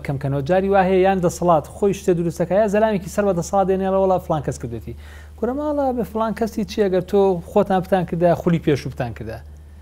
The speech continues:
ئیستا بۆ نوێی نوێ، من خۆمە زانم کاکەرزان، خۆمە زانم چەنە و پێش مۆزوعی پاشکەوتی موچە من خۆمە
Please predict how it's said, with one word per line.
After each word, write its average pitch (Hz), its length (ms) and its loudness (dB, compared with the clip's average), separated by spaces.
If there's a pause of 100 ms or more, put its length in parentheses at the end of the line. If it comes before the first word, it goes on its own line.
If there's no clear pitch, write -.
(300)
ئیستا 202 320 4
بۆ 214 60 6 (100)
نوێی 175 200 4
نوێ، 165 260 -2
من 220 160 -2
خۆمە 214 240 8 (100)
زانم 151 280 2
کاکەرزان، 127 500 0 (480)
خۆمە 208 320 2
زانم 185 260 2 (160)
چەنە 190 320 4 (380)
و 165 120 6
پێش 208 240 6
مۆزوعی 175 320 0
پاشکەوتی 170 440 0
موچە 160 140 -4
من 175 200 0
خۆمە 175 180 2